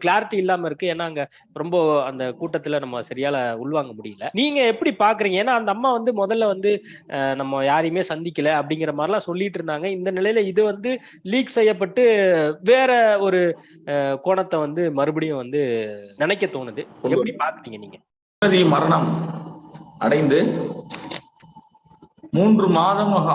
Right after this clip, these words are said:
Speaker 2: ஆயும் இன்றைக்கு இந்த செய்தி பேசும் பொருளாக இருப்பதற்கு காரணம் மரணத்தில் சந்தேகம் இருக்கிறது என்பதுதான். நான் தொடர்ந்து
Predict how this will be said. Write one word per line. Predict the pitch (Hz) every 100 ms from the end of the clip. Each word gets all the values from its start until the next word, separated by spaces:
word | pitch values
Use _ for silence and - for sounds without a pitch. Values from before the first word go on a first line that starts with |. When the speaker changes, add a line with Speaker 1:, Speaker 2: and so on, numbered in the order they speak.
| 147
Speaker 2:
ஆயும் | 143 147 180 160 165 - _ _ _ _ _ _ _ _ _ _ _
இன்றைக்கு | 156 175 170 - 147 135 120 110 - - _ _ _ -
இந்த | 160 147 151
செய்தி | 180 190 185
பேசும் | 165 180 202 214 202
பொருளாக | 165 160 143 151 - 143
இருப்பதற்கு | - 160 165 151 147
காரணம் | - 147 170 165 214 262 - - _ _ _ _ _ _ _ _ _ -
மரணத்தில் | 160 185 190 175 226
சந்தேகம் | - 165 202 226 208
இருக்கிறது | 180 165 160 139 131 127 - - -
என்பதுதான். | - 151 139 127 120 - _ _ _ _ _ _ _ _ _ _ _ _ _ _
நான் | 127 147 151 151
தொடர்ந்து | 165 185 220 220 220